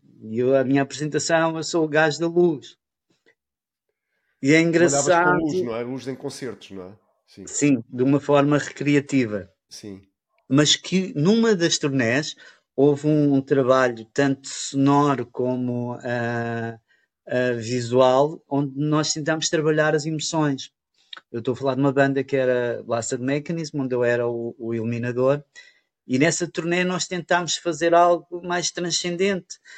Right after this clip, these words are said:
Speaker 1: de que, ah, não íamos curar o mundo todo, mas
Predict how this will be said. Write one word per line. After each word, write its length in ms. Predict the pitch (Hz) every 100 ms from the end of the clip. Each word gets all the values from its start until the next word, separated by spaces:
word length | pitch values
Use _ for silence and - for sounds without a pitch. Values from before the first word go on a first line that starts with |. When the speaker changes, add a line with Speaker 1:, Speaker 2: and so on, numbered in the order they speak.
| - _
Speaker 1:
de 140 | 135 139
que, 640 | - 165 170 170 165 151 _ _ _
ah, 720 | 147 147 147 143 139 135 127 - _ 156 - _
não 260 | 170 151 190
íamos 300 | 240 240 -
curar 360 | - 127 123 120
o 60 |
mundo 300 | 127 127 117 -
todo, 300 | 113 101 92
mas 340 | 101 123 -